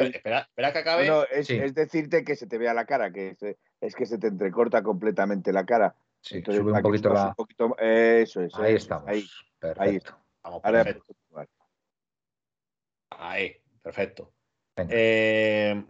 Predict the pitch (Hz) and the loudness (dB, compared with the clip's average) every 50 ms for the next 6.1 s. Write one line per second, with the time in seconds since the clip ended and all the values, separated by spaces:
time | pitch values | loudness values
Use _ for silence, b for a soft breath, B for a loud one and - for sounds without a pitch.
0 | _ _ - 113 107 110 110 113 120 117 107 101 92 85 - - _ _ _ _ | _ _ -10 -4 0 0 0 2 2 4 4 4 2 0 -4 -10 _ _ _ _
1 | _ _ _ _ - 107 101 101 98 98 104 104 - 123 123 131 135 139 135 131 | _ _ _ _ -6 -2 -2 -2 0 -2 -2 -2 2 2 2 2 2 0 -2 -2
2 | 127 123 113 107 113 131 131 120 110 123 139 139 117 98 92 87 82 71 87 87 | -2 -2 0 2 0 0 2 4 2 2 2 0 -2 -2 -2 -2 -2 -6 -10 -12
3 | 82 85 82 82 82 82 82 82 80 - - 92 101 107 107 107 107 - 95 98 | -10 -8 -8 -6 -6 -6 -8 -8 -10 -8 -6 -2 -2 0 0 -2 -2 -2 -4 -4
4 | - 113 110 104 98 95 101 110 113 113 - _ _ _ _ _ _ _ _ _ | 0 0 0 2 2 0 0 -2 -4 -6 -8 _ _ _ _ _ _ _ _ _
5 | _ _ _ _ _ _ _ _ _ _ - 117 120 110 - 151 165 151 - 165 | _ _ _ _ _ _ _ _ _ _ 0 0 0 2 2 2 2 2 0 -6
6 | - | -14